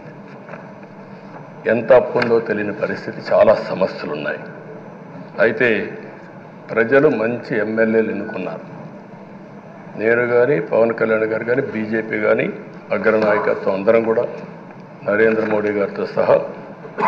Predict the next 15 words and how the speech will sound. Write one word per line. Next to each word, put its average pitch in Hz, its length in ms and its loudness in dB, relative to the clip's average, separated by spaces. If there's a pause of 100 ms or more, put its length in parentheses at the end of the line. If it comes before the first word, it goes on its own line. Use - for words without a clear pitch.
(240)
ఇంకొక 117 360 4
పక్క 107 220 0
అమిత్ 101 260 0
షా 110 140 -2
గారు, 110 240 4
అందరం 107 400 2
కూడా 113 200 0 (920)
మీటింగ్లు 110 400 -2
పెట్టినప్పుడు 95 400 -8 (120)
చాలా 104 200 8
స్పష్టంగా 95 540 -2
హామీలు 101 340 2
ఇచ్చాం. - 400 0 (800)
అవి 95 160 -6
నమ్మారు, 117 560 4